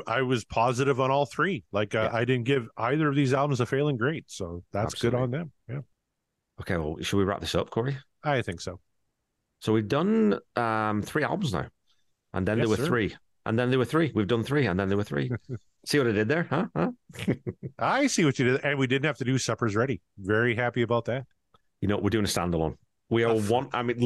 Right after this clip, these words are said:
Speaker 2: li-, uh, genuinely one hundred percent. A Christmas episode or a Kev's birthday episode or something.
Speaker 1: All
Speaker 2: I'm
Speaker 1: right,
Speaker 2: gonna
Speaker 1: Kev's
Speaker 2: make this
Speaker 1: birthday.
Speaker 2: as ready. There you go.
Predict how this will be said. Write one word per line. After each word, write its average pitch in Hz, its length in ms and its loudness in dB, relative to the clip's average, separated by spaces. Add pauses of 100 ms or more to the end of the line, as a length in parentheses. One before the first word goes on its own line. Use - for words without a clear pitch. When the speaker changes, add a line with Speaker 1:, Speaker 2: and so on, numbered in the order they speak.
Speaker 2:
li-, 151 160 2
uh, 147 80 2
genuinely 127 680 2
one 123 180 2
hundred 120 180 2
percent. 101 460 -2 (320)
A 123 80 -2
Christmas 151 380 0
episode 135 600 0 (320)
or 110 120 2
a 107 40 -2
Kev's 139 260 -2
birthday 127 360 4
episode 120 320 2
or 110 40 2
something. 101 680 2 (320)
Speaker 1:
All 156 80 0
Speaker 2:
I'm 170 60 2
Speaker 1:
right, 147 100 0
Speaker 2:
gonna 135 120 2
Speaker 1:
Kev's 131 100 2
Speaker 2:
make 160 140 0
this 180 140 2 (100)
Speaker 1:
birthday. 135 140 0
Speaker 2:
as 123 120 0
ready. 110 360 2 (120)
There 123 140 2
you 101 60 0
go. 85 180 -2